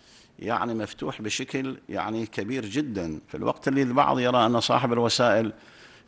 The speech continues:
له خبرة كبيرة في الكتب، البعض الآخر يقول صاحب الوسائل ليس له خبرة في ذلك، ويعطي شواهد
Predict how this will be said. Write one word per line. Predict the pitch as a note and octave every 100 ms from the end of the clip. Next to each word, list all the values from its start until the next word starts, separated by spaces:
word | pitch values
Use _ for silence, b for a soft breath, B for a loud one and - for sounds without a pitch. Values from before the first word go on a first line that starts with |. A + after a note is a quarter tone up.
| -
له | B2 G#2+ F#2+
خبرة | - E3 D#3 A#2+ G2+
كبيرة | F#2 G#2 A2 C#3 A#2
في | A2+
الكتب، | G#2+ - B2 A2+
البعض | F#2+ F#2+ G2
الآخر | G#2 D#2+ A#2 A#2+
يقول | A2+ - G#2
صاحب | F#2+ F#2 F2
الوسائل | F2 F2+ A#2 A#2+
ليس | A2 D#3 F3+
له | E3+ B2+
خبرة | G#2+ - -
في | - -
ذلك، | - - - - B B B B B B B B B
ويعطي | F#2 A2 C#3 C#3+ C#3+
شواهد | C3+ - G#2 B2 C3 C3 B2+